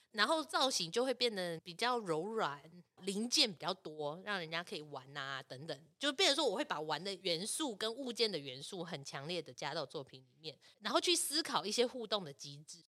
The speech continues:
所以它就不再是作品单纯想要展现一个想法，而是说透过过程。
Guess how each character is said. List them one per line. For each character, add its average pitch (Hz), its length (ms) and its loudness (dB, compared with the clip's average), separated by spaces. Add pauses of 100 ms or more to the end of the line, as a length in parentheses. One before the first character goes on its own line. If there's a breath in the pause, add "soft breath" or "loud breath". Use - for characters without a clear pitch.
所 320 80 2
以 359 60 6
它 339 160 4
就 370 100 2
不 240 160 -6
再 262 240 2
是 254 240 -2
作 269 320 2
品 156 380 -6
单 220 200 0
纯 185 280 -4
想 147 200 -8
要 180 120 0
展 - 340 -10
现 208 240 -4
一 165 240 -10
个 156 320 -2
想 180 400 0
法， - 400 -8
而 220 160 2
是 330 220 2
说 285 260 -2
透 302 260 -2
过 277 200 -2
过 214 340 -4
程。 - 240 -12